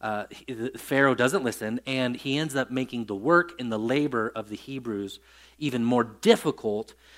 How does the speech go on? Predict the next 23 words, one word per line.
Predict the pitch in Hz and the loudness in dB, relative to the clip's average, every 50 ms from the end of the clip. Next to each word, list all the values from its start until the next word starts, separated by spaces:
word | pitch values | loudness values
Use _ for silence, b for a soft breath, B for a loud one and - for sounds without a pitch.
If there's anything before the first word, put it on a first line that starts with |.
| b b b | b b b
uh, | - 117 110 117 | -8 -6 -6 -4
than | 113 127 127 123 | -2 0 0 0
it | 123 117 | 0 -2
was | 117 117 117 113 113 113 107 104 - - - _ 120 | 0 2 2 2 2 2 -2 -4 -8 -16 -20 _ -8
before. | 110 107 - - - 117 110 98 - - _ _ 117 | -8 -8 -6 -2 0 0 0 0 -2 -8 _ _ -6
The, | 120 117 | -4 -4
he | 117 - 120 - 123 127 110 | -4 -4 -6 -6 -6 -8 -8
tells | - - - 131 131 131 | -4 -2 0 2 2 2
them, | 120 120 120 | 0 0 0
"You've | 131 135 | 0 0
gotta | 131 127 120 | 2 2 2
go | 107 113 107 | 2 0 -2
gather | 101 - 110 110 113 113 113 113 110 117 | -2 -2 -2 -2 -2 -2 -4 -4 -6 -6
your | 98 104 107 104 101 101 - - | -6 -6 -6 -6 -6 -8 -8 -6
own | 135 135 139 139 143 143 143 143 139 - | -4 -2 0 0 0 0 0 -2 -4 -6
straw | - - - - 139 120 101 95 98 104 104 - B B B B B B B | -10 -8 -4 0 2 2 2 2 2 -2 -2 -4 B B B B B B B
for | B - 123 | B -4 -2
the | 107 101 | -2 0
bricks | - 127 135 123 101 - - - - | 4 6 4 4 4 2 -6 -12 -10
to | - 117 | -8 -6
make | 107 104 101 98 - - - | -6 -6 -6 -8 -12 -14 -12
the | 113 104 | -12 -10
buildings." | 98 - 131 131 131 127 120 107 98 98 104 110 107 - | -4 0 0 2 2 2 0 -2 -4 -6 -6 -8 -10 -12